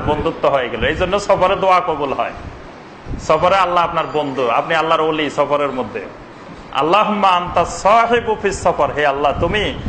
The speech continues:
আমার এই সফরে আমার বন্ধু। "ওয়াল খলিফাতু ফিল আহল", আবার আমার পরিবারের জন্য তুমি আমার খলিফা। <laughs> আমার জন্য তুমি বন্ধু, আমার পরিবারের জন্য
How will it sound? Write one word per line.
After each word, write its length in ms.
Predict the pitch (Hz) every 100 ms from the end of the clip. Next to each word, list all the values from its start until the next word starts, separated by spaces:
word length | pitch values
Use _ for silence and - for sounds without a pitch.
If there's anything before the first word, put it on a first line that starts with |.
| -
আমার 320 | 151 180 214
এই 120 | 214 196
সফরে 380 | 190 175 185
আমার 220 | 175 160 160 139
বন্ধু। 540 | 175 170 214 156 101 - - - - - - - - - - -
"ওয়াল 180 | 147 156
খলিফাতু 760 | - 156 185 196 196 190 190 170
ফিল 200 | 175 151
আহল", 500 | 151 151 156 151 131
আবার 300 | 123 147 151
আমার 180 | 151 156
পরিবারের 520 | 180 180 185 185 190 170
জন্য 220 | 165 170
তুমি 260 | 165 156
আমার 200 | 160 156
খলিফা। 760 | 151 156 156 151 151 151 151 160 - - - - - - - - - - -
<laughs> 600 | - 147 - - - -
আমার 340 | 156 202 233
জন্য 260 | 247 254 269
তুমি 240 | 262 254
বন্ধু, 500 | 202 202 208 202 269
আমার 400 | 320 226 214 240 240
পরিবারের 560 | 220 214 220 214 196
জন্য 420 | 185 196 208 285